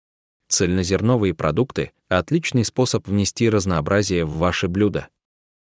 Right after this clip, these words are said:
От булгура до фарра и ячменя есть множество цельных зерен,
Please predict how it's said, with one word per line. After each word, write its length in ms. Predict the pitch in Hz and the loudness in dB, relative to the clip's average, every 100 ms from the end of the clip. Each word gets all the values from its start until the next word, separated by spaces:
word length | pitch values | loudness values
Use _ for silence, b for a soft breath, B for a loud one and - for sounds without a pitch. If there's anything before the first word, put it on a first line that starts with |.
| _ _ - | _ _ -4
От 180 | 90 80 | -2 0
булгура 480 | 85 117 143 151 110 | 0 2 2 2 2
до 120 | 95 | 0
фарра 420 | - 131 87 73 _ | 0 0 0 -6 _
и 60 | - | -2
ячменя 500 | 104 98 - 123 127 | -2 0 0 2 2
есть 380 | 95 107 101 - | 2 0 -2 -2
множество 560 | 104 113 101 - 95 | 0 0 -2 -4 -4
цельных 400 | 85 98 90 85 | -2 0 -2 -2
зерен, 400 | 78 131 101 71 | 0 0 0 -4